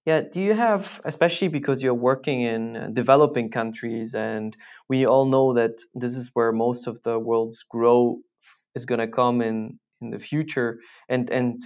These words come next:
still we're seeing that, that, uh, these countries are struggling to, to, um, alleviate,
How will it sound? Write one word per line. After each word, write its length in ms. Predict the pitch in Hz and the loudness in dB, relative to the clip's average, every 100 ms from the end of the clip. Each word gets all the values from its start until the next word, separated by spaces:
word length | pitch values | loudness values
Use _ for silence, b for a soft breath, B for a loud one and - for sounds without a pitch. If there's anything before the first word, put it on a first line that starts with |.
| _ | _
still 640 | - - 160 160 143 - | -12 2 4 6 4 0
we're 160 | 117 127 | 0 -2
seeing 540 | 123 139 131 127 120 | 0 -2 0 0 -2
that, 180 | 113 110 - _ _ _ | -2 -6 -12 _ _ _
that, 300 | 123 120 113 - | -4 -4 -4 -4
uh, 140 | 110 110 | -4 -4
these 180 | 113 | -6
countries 360 | - 139 131 120 | -4 -4 -2 -4
are 80 | 117 | -4
struggling 640 | - - 139 139 120 113 113 | -2 2 2 2 -4 -6 -8
to, 300 | 113 113 110 b b b b b _ | -10 -8 -10 b b b b b _
to, 340 | - 113 110 | -8 -2 0
um, 380 | 110 113 110 107 - | 2 2 0 -4 0
alleviate, 640 | 127 143 135 127 120 | 4 4 4 0 -2